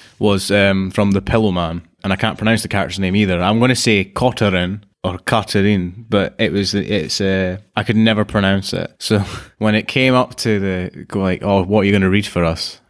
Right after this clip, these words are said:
Um, I was like, "I just gotta gamble and go for a name."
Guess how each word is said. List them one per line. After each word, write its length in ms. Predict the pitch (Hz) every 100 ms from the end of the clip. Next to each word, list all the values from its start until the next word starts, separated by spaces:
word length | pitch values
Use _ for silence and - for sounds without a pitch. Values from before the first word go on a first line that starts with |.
| -
Um, 480 | 87 82 82 82 - _
I 100 | 101 95
was 140 | 87
like, 280 | 85 87 - -
"I 100 | 87
just 240 | 95 -
gotta 160 | 90 80
gamble 400 | 87 85 90 80
and 120 | 80
go 140 | 87
for 180 | 80 85
a 60 | 80
name." 340 | 82 85 82